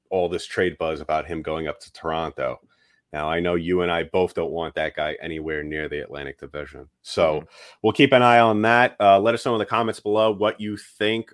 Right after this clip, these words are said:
Speaker 1: about the wild card races, East, West.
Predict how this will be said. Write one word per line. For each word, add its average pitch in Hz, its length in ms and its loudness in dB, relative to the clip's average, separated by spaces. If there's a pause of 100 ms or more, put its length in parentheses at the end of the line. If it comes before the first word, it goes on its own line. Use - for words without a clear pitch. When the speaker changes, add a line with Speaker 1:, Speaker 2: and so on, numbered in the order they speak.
Speaker 1:
about 98 720 2 (1080)
the 101 100 -4
wild 107 320 4
card 110 300 0
races, 123 580 -2 (120)
East, 123 440 -8 (140)
West. 135 500 0